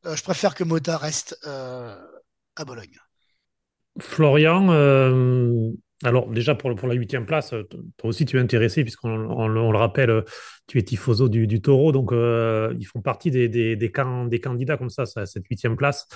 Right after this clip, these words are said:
Speaker 2: euh, du, qui est un peu anecdotique puisque l'Europe s'arrête à la septième, mais bon, c'est, c'est toujours mieux de finir huitième que, que douzième. Et,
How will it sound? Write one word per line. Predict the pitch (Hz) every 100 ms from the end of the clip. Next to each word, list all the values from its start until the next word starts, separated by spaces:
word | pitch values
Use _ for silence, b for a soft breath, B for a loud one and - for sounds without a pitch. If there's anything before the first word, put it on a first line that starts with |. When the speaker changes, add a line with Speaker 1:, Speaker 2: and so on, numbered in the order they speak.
| B B B B 180
Speaker 2:
euh, | 117
du, | 110 113 110 110 107 104 98
qui | 117
est |
un | 98
peu | 120
anecdotique | 117 120 135 151
puisque | 113 -
l'Europe | 113 110 120
s'arrête | 113 113
à | 117
la | 110
septième, | 127 - 139
mais | 113
bon, | 107 117 - B B B 87
c'est, | - 117
c'est | 104
toujours | 117 120
mieux | 127
de |
finir | 127 117
huitième | 117 98 123 117
que, | 110 101 101 98
que |
douzième. | 101 104 113 165 175 - B B -
Et, | 127 123 123 120